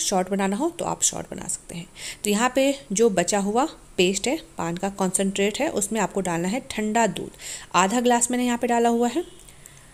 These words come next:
और इसमें आपको डालना है आइसक्रीम। तो वेनिला फ्लेवर का लेंगे तो बहुत ही बढ़िया लगता है।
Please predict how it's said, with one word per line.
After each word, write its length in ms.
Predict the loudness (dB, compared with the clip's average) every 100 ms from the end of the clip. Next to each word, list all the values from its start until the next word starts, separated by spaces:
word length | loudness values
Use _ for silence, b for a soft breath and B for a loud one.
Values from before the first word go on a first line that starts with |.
| B B 2
और 220 | 4 4
इसमें 280 | 2 0 -2
आपको 200 | 0 0
डालना 280 | 0 0
है 100 | -2 0
आइसक्रीम। 520 | 2 6 4 4 -2 -2 -2
तो 80 | 0
वेनिला 400 | 4 4 6 4
फ्लेवर 280 | 4 2 2
का 120 | 0
लेंगे 220 | 0 0
तो 100 | -2
बहुत 360 | -4 -2 -2 -2
ही 60 | -2
बढ़िया 300 | -2 -2 -2
लगता 240 | 0
है। 80 | -2